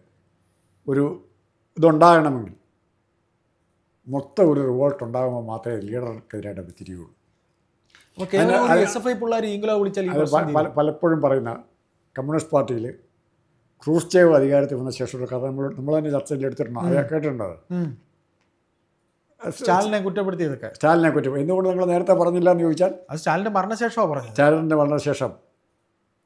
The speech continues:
Speaker 2: ആണ് ക്രൂസ്ചേവ് ഇത് പറയുന്നത്.
Speaker 1: അന്ന്, അന്ന് സ്റ്റാലിൻ അധികാരത്തിലായിരുന്നു എന്നാ പറഞ്ഞത്.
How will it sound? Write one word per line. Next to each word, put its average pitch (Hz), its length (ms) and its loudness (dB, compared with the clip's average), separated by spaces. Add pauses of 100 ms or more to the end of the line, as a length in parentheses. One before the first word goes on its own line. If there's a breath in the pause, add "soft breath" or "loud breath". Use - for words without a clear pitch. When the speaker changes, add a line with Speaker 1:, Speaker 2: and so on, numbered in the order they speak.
(340)
Speaker 2:
ആണ് 156 240 -2
ക്രൂസ്ചേവ് 220 360 0
ഇത് 220 100 -2
പറയുന്നത്. 208 360 0
Speaker 1:
അന്ന്, - 140 -8
അന്ന് 156 140 -2
സ്റ്റാലിൻ 175 340 4
അധികാരത്തിലായിരുന്നു 170 640 6
എന്നാ 143 140 0
പറഞ്ഞത്. 87 260 -12